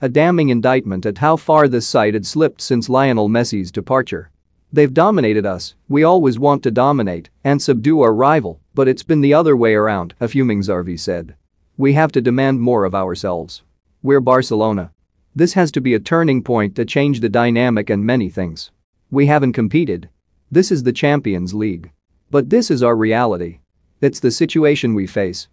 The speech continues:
and we have to face the situation with dignity.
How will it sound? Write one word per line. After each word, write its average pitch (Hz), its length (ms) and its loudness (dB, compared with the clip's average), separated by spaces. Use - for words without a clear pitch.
and 135 180 0
we 139 120 4
have 156 220 2
to 131 100 -2
face 151 280 0
the 117 140 -2
situation 113 640 -2
with 98 200 -6
dignity. 104 440 -2